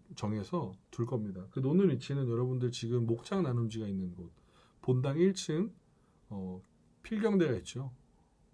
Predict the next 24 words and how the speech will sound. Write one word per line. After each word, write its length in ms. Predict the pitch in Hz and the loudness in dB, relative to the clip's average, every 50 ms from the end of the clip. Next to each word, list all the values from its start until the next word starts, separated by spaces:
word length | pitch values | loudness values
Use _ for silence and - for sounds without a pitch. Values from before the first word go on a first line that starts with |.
| _ _ | _ _
그 140 | - - - | -18 -16 -12
주보가 480 | - - 117 107 110 113 110 104 101 120 - _ _ _ _ _ _ _ _ _ _ _ | -8 -6 -4 0 0 0 0 0 -4 -10 -14 _ _ _ _ _ _ _ _ _ _ _
놓여 360 | - 110 107 104 104 104 104 | -4 -4 -2 -2 -2 -2 -2
있고 340 | 101 95 - - 151 165 175 - - - | -4 -4 -6 -8 -10 -10 -10 -10 -10 -4
헌금 640 | 190 202 196 185 190 170 160 151 131 123 117 117 - - | -2 0 2 4 4 4 2 2 -2 -4 -6 -8 -10 -10
봉투가 380 | - 117 117 110 - - 117 107 | -6 -4 -4 -4 -4 -6 -6 -4
있는 240 | 104 104 101 101 98 | -4 -2 -4 -4 -4
그곳 340 | - 123 113 113 101 92 - - - _ _ _ _ _ _ _ _ - | -2 -2 0 0 -2 -4 -6 -12 -20 _ _ _ _ _ _ _ _ -8
제일 280 | - - 117 131 135 | -2 2 4 4 6
왼쪽에 580 | 120 113 110 110 117 - - 131 117 120 113 110 | 4 4 2 0 -2 -2 -2 0 2 2 2 0
보시면 580 | - - 101 - - 113 117 143 160 143 110 - - _ _ _ _ _ _ _ | -2 -6 -10 -8 -6 -4 -4 -4 -4 -4 -6 -8 -12 _ _ _ _ _ _ _
그 120 | - - 104 104 | -12 -10 -8 -6
위에 220 | 104 107 110 104 | -4 -4 -4 -4
목장 380 | 98 104 110 - - - 151 131 | -4 -4 -6 -4 -4 -2 -2 0
나눔지를 360 | 110 104 104 101 92 98 101 | 0 0 -2 -4 -4 -6 -8
두는 220 | 92 - 104 98 95 | -6 -4 -4 -4 -4
곳이 160 | 90 - - | -6 -8 -12
있습니다. 380 | - - - 95 90 87 - - 107 - _ | -14 -14 -10 -10 -10 -10 -12 -16 -20 -20 _
극한 400 | - - _ - - 139 127 110 | -20 -20 _ -8 -4 -2 -2 -2
밑에다가 380 | 110 110 - 127 123 113 107 | -2 -2 0 0 0 0 -2
제가 200 | 98 - 101 98 | -4 -6 -8 -8
둘 160 | 92 - 101 | -6 -6 -6
거니까요. 560 | 98 - 107 101 98 92 92 95 101 135 156 - - - - _ _ - - - - - - - - | -6 -6 -6 -6 -6 -6 -8 -8 -10 -8 -10 -12 -14 -20 -20 _ _ -12 -10 -10 -10 -10 -14 -14 -10
네, 160 | 95 87 87 | -10 -10 -10